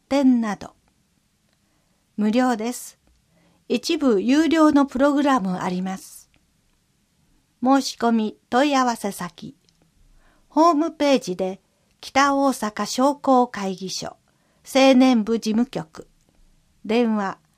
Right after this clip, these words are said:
八四三の五一六三。世界糖尿病デーフェスタ二千二十四。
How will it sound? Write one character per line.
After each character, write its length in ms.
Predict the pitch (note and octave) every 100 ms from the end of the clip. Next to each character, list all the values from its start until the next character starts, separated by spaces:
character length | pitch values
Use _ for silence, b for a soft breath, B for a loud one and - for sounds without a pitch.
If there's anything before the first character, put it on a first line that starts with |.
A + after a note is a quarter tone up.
| _
八 360 | - B3 - D#4
四 280 | E4 C#4+ A3
三 440 | - G3 G3 G3
の 280 | F#3 F3 - _ _
五 340 | G#3 C#4 D#4+
一 340 | D#4 D#4 D#4 C#4
六 280 | F3 - -
三。 420 | - G#3 D3 D#3+ _ _ _ _ _ _ _ _ _ _ _ _ _ _ _ _ _ _ _ _ _ _ _ _ _ _ _ _
世 260 | _ - D#4+
界 400 | D4 B3 G3 F#3+ -
糖 260 | C4+ E4 F4
尿 360 | D#4+ D4+ D4
病 300 | C4+ C#4 B3 -
デ 360 | F3+ F#3+ -
ー 20 | -
フ 120 | A#3
ェ 60 |
ス 160 | A#3 -
タ 220 | - - _ _ _ -
二 120 | A#3
千 400 | A#3 E4 D4+ G#3+
二 180 | A3+ C4
十 360 | A#3+ G3 F3 F3
四。 400 | G3 F#3+ E3+